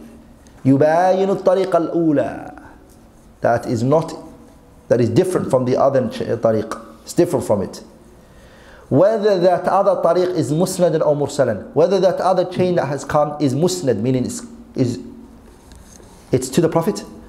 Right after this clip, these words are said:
or even if the other chain that has come is also mursal,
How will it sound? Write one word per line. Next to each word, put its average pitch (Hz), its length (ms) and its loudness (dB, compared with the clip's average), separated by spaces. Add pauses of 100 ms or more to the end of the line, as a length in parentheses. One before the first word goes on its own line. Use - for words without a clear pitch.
(260)
or - 200 2
even 208 240 4
if 170 140 -2
the 165 80 4
other 170 260 0
chain 160 480 -4 (240)
that 135 120 0
has 139 120 -4
come 165 200 0
is 135 100 -4
also 202 400 0
mursal, 160 720 -2